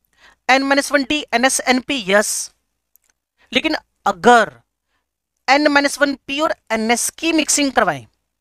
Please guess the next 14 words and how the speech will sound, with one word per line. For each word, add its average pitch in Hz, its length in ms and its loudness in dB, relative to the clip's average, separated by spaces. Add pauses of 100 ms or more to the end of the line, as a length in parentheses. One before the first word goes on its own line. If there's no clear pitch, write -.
(760)
अगर 208 120 2
आप 247 80 6
मेरे 240 100 -4
को 277 100 -10
सुन 294 200 -4
पा 240 160 2
रहे 160 120 -4
हो, 143 80 -20 (440)
थ्री 202 140 -6 (160)
पी, 302 160 -4 (640)
थ्री 220 160 -4
डी, 285 280 -4 (240)
फ़ोर - 280 -4
एस, 160 160 -4